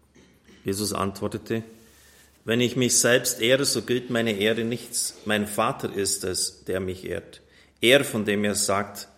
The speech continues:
er ist unser Gott. Doch ihr habt ihn nicht erkannt. Ich aber kenne ihn.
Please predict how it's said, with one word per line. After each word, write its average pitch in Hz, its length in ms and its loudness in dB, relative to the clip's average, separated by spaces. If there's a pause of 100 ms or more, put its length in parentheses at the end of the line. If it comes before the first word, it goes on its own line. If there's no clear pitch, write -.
(120)
er 110 160 4
ist 113 200 -2
unser 104 280 -2
Gott. - 360 -8 (920)
Doch 107 160 -2
ihr 127 200 4
habt 123 220 2
ihn 117 140 4
nicht 123 200 0
erkannt. 87 400 -6 (240)
Ich 113 200 0
aber 110 160 4
kenne 120 340 -2
ihn. 87 280 -8